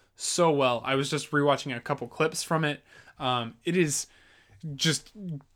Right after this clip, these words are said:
gory as hell. Um, it's so disturbing and disgusting to look at, but also, um,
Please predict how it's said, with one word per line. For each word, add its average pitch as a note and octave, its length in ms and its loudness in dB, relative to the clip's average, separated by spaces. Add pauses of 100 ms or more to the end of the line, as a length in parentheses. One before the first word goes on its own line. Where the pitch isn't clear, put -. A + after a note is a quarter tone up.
(140)
gory D#3+ 600 6
as C3 200 -2
hell. B2+ 880 2
Um, B2+ 420 -2
it's C3 240 -8
so D#3 640 8 (400)
disturbing C#3+ 680 6
and B2 80 -2
disgusting C#3+ 680 0
to B2+ 60 -8
look C#3 260 0
at, B2+ 300 2
but C3+ 180 0
also, C#3 640 2 (380)
um, A#2+ 480 -6